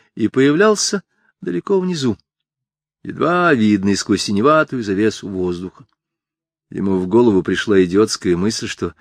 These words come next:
если б он имел парашют, он упорно разглядывал склоны по обе стороны от места, где лежал,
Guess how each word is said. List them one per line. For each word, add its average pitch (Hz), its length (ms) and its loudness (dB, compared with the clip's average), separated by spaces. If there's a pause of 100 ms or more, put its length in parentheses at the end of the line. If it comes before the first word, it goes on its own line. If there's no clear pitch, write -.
(260)
если 165 360 -4
б - 100 -8
он 185 120 -4
имел 180 220 -4
парашют, 170 720 -8 (840)
он 107 200 -2
упорно 160 500 2
разглядывал 160 800 0
склоны 131 640 -2
по - 140 -14
обе 117 200 -6
стороны 147 440 -6
от 151 160 -10
места, 147 360 -6
где 107 200 -4
лежал, 123 480 -2